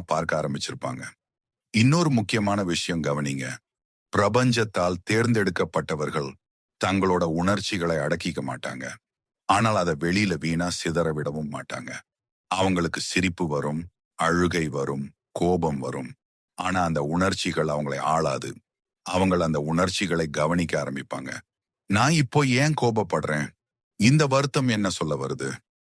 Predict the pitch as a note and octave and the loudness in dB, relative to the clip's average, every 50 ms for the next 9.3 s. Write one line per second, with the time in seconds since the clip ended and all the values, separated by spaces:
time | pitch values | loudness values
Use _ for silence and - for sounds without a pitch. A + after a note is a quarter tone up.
0 | _ _ _ _ _ - F2 G2 A2 C#3+ D#3 D3+ C#3+ C#3 C#3 C3+ A#2+ - - A#2+ | _ _ _ _ _ 0 4 4 6 6 6 6 4 4 2 2 0 0 0 0
1 | A2+ A2+ A2+ A2+ G2+ A2 G2+ F#2 F#2 F2+ F2+ E2+ - G2 F#2+ F#2+ E2+ D2+ E2 E2+ | 2 2 2 2 2 2 2 0 0 0 0 0 0 0 0 0 2 2 2 2
2 | F2+ F#2+ E2+ D#2+ D#2 D#2 D2+ C#2 C2 - - - D2 D2 D#2 E2+ F2+ - _ _ | 2 2 2 2 0 0 -2 -2 -4 -4 -2 -2 0 0 -2 -4 -6 -12 _ _
3 | _ _ _ - E2+ F2+ E2+ F#2 F2+ F2 G#2+ A#2 A#2 A#2 A2+ F#2+ - G#2 G#2 G#2+ | _ _ _ -4 -2 0 2 2 2 2 2 2 4 2 2 0 0 0 2 2
4 | G#2+ G2+ F2 F2 E2 D2 C#2+ F2+ G2 A2 A#2 - F#2+ F2+ E2+ D#2+ D2 C#2+ D#2 D2+ | 2 0 0 -2 -2 -2 0 2 2 2 0 0 0 0 0 0 0 -2 -2 -4
5 | C#2+ C#2+ - - E2+ F#2 F#2+ F#2 F#2 F2+ F2+ E2 F2 D#2 D2+ D#2+ E2 D#2+ D#2 D2+ | -4 -4 -4 -2 0 0 2 4 4 2 2 2 0 0 0 0 0 0 0 -2
6 | - - D#2 D2 - D2 D2 D2 D2 C#2+ C#2+ D2+ D2+ C#2+ C#2+ C#2 C2 - - _ | -4 -4 -4 -4 -2 -2 -2 -2 -2 -2 0 0 0 0 -2 -4 -6 -10 -14 _
7 | _ _ _ _ _ _ _ _ _ _ _ _ - A2 A2 A#2 C#3+ D#3+ E3+ D3+ | _ _ _ _ _ _ _ _ _ _ _ _ 0 2 2 4 4 2 2 0
8 | A2+ G#2 G#2 A#2 B2 B2 - C3 A2+ A2+ G#2+ G2 - G#2 G2+ F#2 E2 E2 F#2 G2+ | 0 0 0 0 -2 0 0 0 0 2 0 0 0 0 0 0 0 0 2 2
9 | G2+ G2 E2 F#2+ F#2 | 2 2 0 0 -2